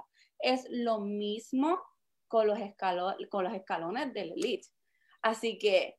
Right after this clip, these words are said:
yo creo que construir un mapa, un vision board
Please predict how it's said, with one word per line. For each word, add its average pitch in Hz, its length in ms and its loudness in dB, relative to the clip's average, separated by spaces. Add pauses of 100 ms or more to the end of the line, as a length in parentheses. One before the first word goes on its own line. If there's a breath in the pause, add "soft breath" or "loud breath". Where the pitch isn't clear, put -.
(320)
yo 254 320 2
creo 285 440 4
que 240 280 -4 (300)
construir 226 500 2
un 285 160 0
mapa, 220 600 2
un 330 280 2
vision 277 520 0
board 202 440 2